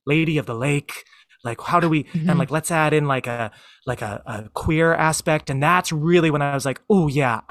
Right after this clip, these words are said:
Speaker 1: I, I, I'm, I'm a gay person. Like, I know other queer people who love horror."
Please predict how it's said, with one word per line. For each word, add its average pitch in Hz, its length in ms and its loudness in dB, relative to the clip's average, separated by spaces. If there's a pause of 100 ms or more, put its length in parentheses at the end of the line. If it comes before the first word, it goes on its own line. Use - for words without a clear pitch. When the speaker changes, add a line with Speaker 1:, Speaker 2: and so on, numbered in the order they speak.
Speaker 1:
I, 180 280 2 (580)
I, 175 340 4
I'm, 143 460 2
I'm 135 240 0
a 156 60 0
gay 160 180 -2
person. 160 480 -2
Like, 131 300 -8
I 151 480 0
know 143 260 0
other 156 440 2 (120)
queer 165 300 0
people 175 260 -2
who 131 120 -2
love 147 340 2
horror." 156 400 2